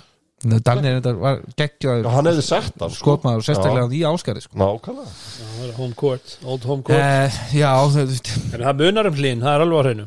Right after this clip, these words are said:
Speaker 3: Og sérstaklega í þessum leik þar sem að þarfst að vera að díla við svolítið.
Speaker 1: Já, já, og leikmenn bara svona, einhvern veginn svona, eh,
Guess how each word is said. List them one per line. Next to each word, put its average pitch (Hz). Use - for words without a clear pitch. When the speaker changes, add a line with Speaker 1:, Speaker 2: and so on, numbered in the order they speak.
Speaker 3:
Og 127
sérstaklega 143
í 131
þessum 139
leik 135
þar 131
sem 127
að 123
þarfst 135
að 131
vera 123
að 110
díla 131
við 123
svolítið. 139
Speaker 1:
Já, 127
já, 120
og 117
leikmenn 123
bara 117
svona, 123
einhvern 127
veginn 127
svona, 131
eh, 57